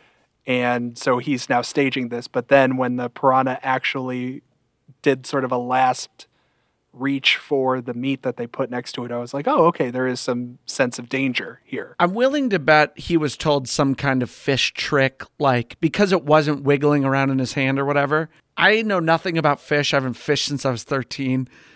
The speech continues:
Speaker 2: But I <laughs> think if you, like, cover their gills or something, they'll stay still. It could
Speaker 1: Hmm.
Speaker 2: be something like that, where the guy was like, "Look,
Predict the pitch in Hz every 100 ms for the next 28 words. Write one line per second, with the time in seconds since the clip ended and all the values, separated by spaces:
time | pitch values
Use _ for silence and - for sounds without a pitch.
0 | _ - 156 - 160 156 170 226 233 233
1 | 226 202 202 190 175 151 - 185 175 180
2 | 170 170 165 127 143 151 185 196 185 190
3 | - 196 190 202 196 196 156 151 - 156
4 | 143 - - 151 160 180 185 _ _ _
5 | _ - 180 269 208 139 208 - 190 170
6 | 180 170 147 139 127 131 127 - 139 139
7 | 151 151 147 135 127 - 156 127 -